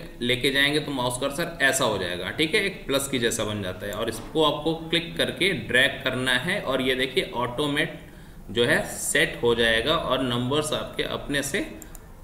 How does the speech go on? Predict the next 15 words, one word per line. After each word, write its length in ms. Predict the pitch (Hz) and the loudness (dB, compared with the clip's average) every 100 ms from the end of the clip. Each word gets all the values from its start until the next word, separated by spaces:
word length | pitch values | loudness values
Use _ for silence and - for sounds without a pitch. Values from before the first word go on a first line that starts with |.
| - | -2
आ 140 | 107 | 0
जाएंगे। 440 | 101 95 90 - - - - - - - - - | 2 0 -4 -10 -14 -16 -18 -18 -18 -18 -16 -16
अच्छा 260 | - 131 | -4 -2
था 80 | 143 | 0
ना? 420 | 160 226 - - - - - - - - - - | 0 -2 -6 -12 -16 -16 -16 -16 -16 -16 -6 -2
इसी 200 | 127 185 | 2 4
के 60 | 170 | 4
साथ 480 | 165 175 - - 139 | 4 2 0 -2 -2
अब 140 | 143 | 2
हम 160 | 160 165 | 4 4
लोग 240 | 175 165 - - 110 113 | 4 0 -8 -10 -8 -2
दूसरा 360 | 127 127 170 | 0 4 6
option 360 | 165 165 170 160 | 6 4 2 4
use 240 | 160 160 | 4 4
करेंगे 380 | 160 156 156 170 | 4 4 4 2